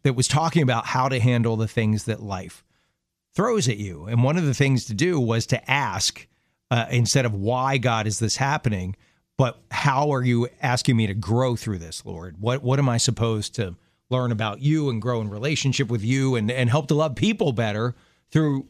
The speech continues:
through this trial and turmoil?" And one of the big pieces of advice was, the book is called Trusting God in the Present,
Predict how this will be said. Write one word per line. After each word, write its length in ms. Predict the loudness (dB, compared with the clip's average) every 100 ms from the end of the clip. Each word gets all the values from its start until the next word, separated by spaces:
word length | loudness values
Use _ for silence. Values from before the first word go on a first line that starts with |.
| -6
through 240 | 0 2
this 180 | 2 0
trial 480 | -2 0 2 2 2
and 140 | 0
turmoil?" 600 | 0 0 0 -2 -6 -12 -18 _ _ _
And 120 | 2 4
one 120 | 4
of 40 |
the 60 | 2
big 400 | 2 2 0 0
pieces 400 | 0 2 2 2
of 120 | 2
advice 600 | 0 0 0 0 0 0
was, 640 | 0 0 -2 -6 -12 -14 -16 _ _ _
the 80 | 0
book 220 | 2 0
is 80 | 0
called 240 | 0 2
Trusting 400 | 0 0 2 2
God 240 | 2 0 0
in 80 |
the 80 | -2
Present, 460 | -2 -4 -4 -6